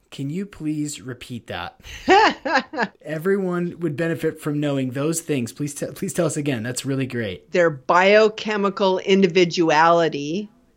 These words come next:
Speaker 2: which is revealed on a hair test.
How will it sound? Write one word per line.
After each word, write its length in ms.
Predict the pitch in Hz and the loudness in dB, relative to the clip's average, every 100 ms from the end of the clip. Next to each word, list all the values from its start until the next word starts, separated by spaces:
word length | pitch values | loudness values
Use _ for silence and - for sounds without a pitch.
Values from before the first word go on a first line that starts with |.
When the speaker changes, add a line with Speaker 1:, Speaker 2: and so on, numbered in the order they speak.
| _ | _
Speaker 2:
which 280 | 190 233 - | 2 4 4
is 180 | 311 311 | -2 2
revealed 560 | 320 277 302 277 254 | 2 2 6 6 8
on 180 | 240 240 | 6 4
a 80 | 220 | 2
hair 320 | 214 214 214 | 2 0 0
test. 720 | 214 170 - - - - - | -2 -6 -8 -8 -14 -16 -18